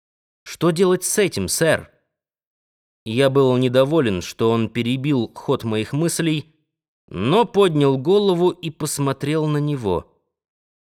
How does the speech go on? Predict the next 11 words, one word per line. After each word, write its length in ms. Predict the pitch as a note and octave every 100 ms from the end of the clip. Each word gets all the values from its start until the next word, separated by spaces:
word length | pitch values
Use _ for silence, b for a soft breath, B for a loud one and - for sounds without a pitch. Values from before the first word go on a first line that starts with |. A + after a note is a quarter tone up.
| _ _
В 180 | G2 G2+
одном 440 | C3 D3 F3 F3
из 280 | - D3 C3
отделений 680 | C#3 A2 C3 D#3 D#3+ D3 C#3
потрепанного 880 | C#3 C3+ D3+ D#3 D3 C#3+ C#3 B2+ B2
черного 640 | - C#3+ C#3+ C3 B2 A2+
саквояжа 840 | G#2+ A2 G2 G#2 A#2+ D#3+ D3 D#3 D3+ _ _ _ _ _ _ -
он 260 | F#3 G3+
обнаружил 720 | F#3+ E3 E3+ F3+ G3+ F3+ F3
небольшой 560 | D#3+ C#3+ C#3+ C3+ F3 E3+
конвертик. 840 | D#3+ D#3 D3 G#2+ - - - -